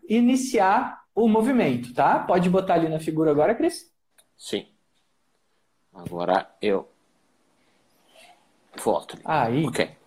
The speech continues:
Speaker 1: Que é essa
Speaker 2: Sim.
Speaker 1: região azul ali no canto superior direito do encéfalo, ó.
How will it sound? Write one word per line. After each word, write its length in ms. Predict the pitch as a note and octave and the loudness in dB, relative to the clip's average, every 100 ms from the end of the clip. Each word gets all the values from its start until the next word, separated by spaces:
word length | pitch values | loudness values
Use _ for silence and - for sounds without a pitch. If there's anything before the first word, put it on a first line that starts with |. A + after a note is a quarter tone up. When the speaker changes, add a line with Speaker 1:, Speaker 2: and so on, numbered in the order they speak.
| _ | _
Speaker 1:
Que 120 | - G#3+ | -2 0
é 40 | |
essa 160 | B3 C#4 | 2 2
Speaker 2:
Sim. 60 | C#4 | 2
Speaker 1:
região 460 | C#4 G#3 A#3 B3+ - | 4 4 2 0 0
azul 600 | B3 B3 E3 G#3 C#4 G#3+ | 0 2 0 2 2 2
ali 220 | F#3 G3 | 2 2
no 140 | A3 | 2
canto 220 | G#3+ G#3+ A3+ | 0 0 0
superior 360 | - G#3+ G#3+ | 0 2 2
direito 420 | G#3 G#3+ F3+ F3+ | 2 2 2 0
do 80 | F3+ | -2
encéfalo, 580 | A3+ A#3 D3+ D3 D3 B2+ | -2 0 0 0 -2 0
ó. 280 | B2 F#3 | 2 2